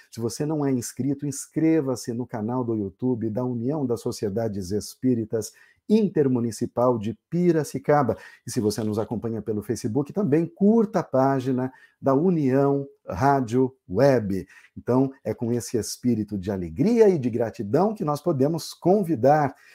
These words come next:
chamar a, a se reunir conosco o nosso amigo Francisco Mourão. Boa noite, Francisco. Seja bem-vindo.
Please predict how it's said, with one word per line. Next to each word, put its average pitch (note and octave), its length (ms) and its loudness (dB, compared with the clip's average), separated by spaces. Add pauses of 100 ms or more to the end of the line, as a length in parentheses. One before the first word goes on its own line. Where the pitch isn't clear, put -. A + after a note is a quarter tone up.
(100)
chamar C#3 680 4 (240)
a, C3 320 4
a A#2+ 60 2
se - 160 -2
reunir F#3 420 6
conosco C#3 800 2
o D3+ 80 -2
nosso C#3+ 300 2
amigo B2+ 320 0
Francisco E3+ 680 0
Mourão. E3 460 6
Boa F3 320 8
noite, D#3+ 320 -2
Francisco. E3 540 -4
Seja E3 260 0
bem-vindo. D#3 800 0